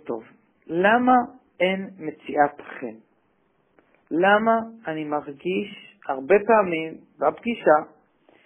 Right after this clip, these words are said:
שמשהו שם לא נתפס, משהו לא נתפס, משהו לא מתחבר? שימו לב טוב, כל אדם, כל אדם, אם הוא מודע לזה או לא מודע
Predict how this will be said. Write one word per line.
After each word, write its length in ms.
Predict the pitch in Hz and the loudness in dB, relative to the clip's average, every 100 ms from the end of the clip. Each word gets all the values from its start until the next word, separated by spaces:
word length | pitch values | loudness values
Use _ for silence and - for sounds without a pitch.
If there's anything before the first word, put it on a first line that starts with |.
| _ _ | _ _
שמשהו 760 | - - 160 151 185 220 247 | -20 -2 0 2 2 0 -4
שם 280 | 226 226 175 | -8 -6 -2
לא 220 | 151 156 | 2 2
נתפס, 580 | 160 151 - - 131 127 _ _ _ _ _ _ - | 0 -6 -12 -4 -4 -4 _ _ _ _ _ _ -20
משהו 240 | 185 190 | -12 -6
לא 120 | 180 | -4
נתפס, 420 | 180 175 - 135 - | -4 -8 -8 -10 -10
משהו 360 | 151 190 - 151 | -6 -4 -4 -6
לא 60 | 151 | -6
מתחבר? 400 | - 147 123 - - _ _ _ _ _ _ - - - - - - - - _ _ _ _ _ _ _ _ - | -6 -4 -2 -4 -8 _ _ _ _ _ _ -20 -20 -20 -20 -20 -20 -20 -20 _ _ _ _ _ _ _ _ -4
שימו 200 | 214 220 | 0 4
לב 220 | 196 - | 2 0
טוב, 140 | - - - - _ _ _ _ _ _ _ _ _ _ _ - | -10 -14 -18 -20 _ _ _ _ _ _ _ _ _ _ _ -2
כל 280 | 240 247 | 4 6
אדם, 420 | 269 185 165 156 - _ _ _ _ _ _ _ _ _ _ _ _ _ | 6 6 4 2 -8 _ _ _ _ _ _ _ _ _ _ _ _ _
כל 240 | - 262 208 | 2 4 4
אדם, 260 | 107 - _ _ _ _ _ _ _ _ _ _ _ _ _ _ | 0 -8 _ _ _ _ _ _ _ _ _ _ _ _ _ _
אם 120 | 190 208 | -2 0
הוא 180 | 208 | 0
מודע 380 | 202 196 202 214 | 0 2 4 4
לזה 300 | 226 220 220 | 4 4 4
או 140 | 214 185 | 4 4
לא 200 | 190 196 | 2 2
מודע 380 | 190 165 165 | -2 2 4